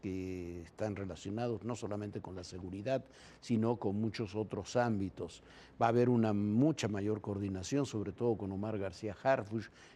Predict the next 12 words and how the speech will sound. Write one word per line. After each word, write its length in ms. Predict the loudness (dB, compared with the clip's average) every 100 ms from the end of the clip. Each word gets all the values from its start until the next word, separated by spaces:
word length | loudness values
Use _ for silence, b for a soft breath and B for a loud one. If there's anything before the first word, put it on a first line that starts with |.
| -2
en 100 | -2
operación, 720 | 0 -2 -4 2 4 4 2
en 140 | 0
inteligencia, 1160 | -4 -8 -10 -10 -6 -2 -2 -2 -4 -4 -4 -6
en 200 | -8 -10
equipos. 800 | -10 -8 -4 -4 -6 -12 -12 -18 B B B
Habrá 320 | -4 0 4 4
una 220 | 4 2
diferente 720 | 0 -6 -2 -2 -2 -4 -8
estrategia 800 | -8 -8 -10 -8 -8 -6 -8 -6
de 120 | -8
seguridad, 720 | -8 -10 -6 -6 -4 -4 -4